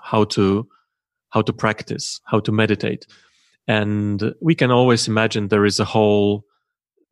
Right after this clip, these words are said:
th-, there is a whole tradition be-, behind this instruction, and that in his school, Plotinus, in discussing things with his close disciples, he could obviously give much more detailed instructions and answer questions. That's, that's also a, a,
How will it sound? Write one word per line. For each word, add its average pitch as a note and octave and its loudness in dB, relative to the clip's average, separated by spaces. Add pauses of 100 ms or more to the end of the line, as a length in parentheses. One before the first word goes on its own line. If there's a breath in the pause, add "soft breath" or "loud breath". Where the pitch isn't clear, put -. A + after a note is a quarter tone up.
th-, A#2+ -6
there A#2 2
is A2 2
a A2+ -2
whole B2 2
tradition B2 2
be-, C3+ 0
behind A2+ 0
this A2+ -4
instruction, B2+ -2
and A2+ -2
that A2 -2
in C#3 2
his C3 2
school, - 2
Plotinus, A#2 0
in G#2 -6
discussing A2+ -4 (240 soft breath)
things B2+ 0
with A2 0
his A2 -2
close E3 0
disciples, - -4
he - -10
could A#2+ -2 (320 soft breath)
obviously D#3+ 2
give A2 2 (280 soft breath)
much A#2 -2
more G#2+ 2
detailed G2+ 0
instructions G#2 -4
and G#2+ -2
answer A2+ -2
questions. - -6
That's, - -12 (460 soft breath)
that's - -4
also A2 0
a, G2+ 0
a, A2 -6